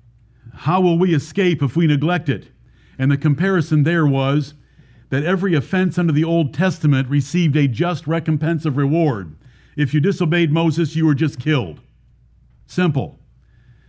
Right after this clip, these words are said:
Very easy. If you picked up sticks on the Sabbath day in Numbers fifteen and you weren't supposed to, they just stoned you to death. And the New Testament says, if that was true of the old, how much more should it be true of the new?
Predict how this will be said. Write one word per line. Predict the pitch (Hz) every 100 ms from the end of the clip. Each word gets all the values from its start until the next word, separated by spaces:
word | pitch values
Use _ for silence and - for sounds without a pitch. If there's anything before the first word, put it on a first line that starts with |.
| _ _ -
Very | 151 170 170
easy. | 165 135 117 80 - _ -
If | 147
you | 143
picked | 147 190 185
up | 175
sticks | - 190 165 180
on |
the | 156
Sabbath | - 175 165 147 143
day | 160
in | 151
Numbers | 143 160 156 -
fifteen | 165 151 160 156 156 147 - - - 143
and | 143
you | 143
weren't | 170 160
supposed | 143 165 156 151 -
to, | 151
they | 147
just | 156 -
stoned | 196 185 165
you | 139
to |
death. | 123 117 76 - _ _ _ _ _ _ _ _ _ _ _ _
And | 151 160 156 151 135 - -
the | 147 151
New | 147 185 220
Testament | 180 156 - 160 143
says, | 139 165 151 151 151 -
if | 160 127
that | 180 202
was | 175 -
true | - 214 185
of |
the | 147 165
old, | 185 160 123 139 127 - _ _ _ _ _
how | 185 185
much | 180 -
more | 147 170 196
should | - 165
it | 156
be | 151
true | - 185 165
of |
the | 139
new? | 147 196 185 127 123